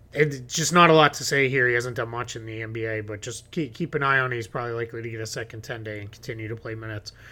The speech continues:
off the Magic bench. Another ten-day coming to an end today is Georgios Papagiannis,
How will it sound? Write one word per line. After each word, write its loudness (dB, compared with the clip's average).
off -6
the -8
Magic -8
bench. -8
Another 10
ten-day 4
coming -2
to 0
an -4
end -6
today -4
is -6
Georgios -6
Papagiannis, -8